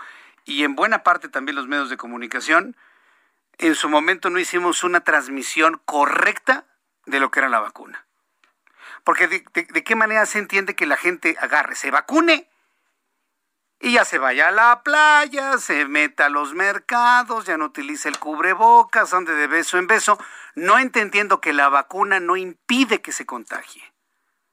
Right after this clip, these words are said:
No impide que se contagie. Usted se vacuna y se contagia del covid.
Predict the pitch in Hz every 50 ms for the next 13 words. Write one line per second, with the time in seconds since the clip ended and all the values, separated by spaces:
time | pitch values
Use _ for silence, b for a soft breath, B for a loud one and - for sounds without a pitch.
0 | _ _ _ _ _ _ _ _ _ _ _ _ _ _ - 170 196 254 262 220
1 | - 233 247 262 269 - - 196 - - - 147 139 202 226 - - - - 254
2 | - 277 277 240 185 - - 185 190 202 - - 240 - - 208 - 208 214 214
3 | 208 - 214 240 254 262 - 269 262 233 226 214 - - 202 202 202 247 262 285
4 | 311 302 269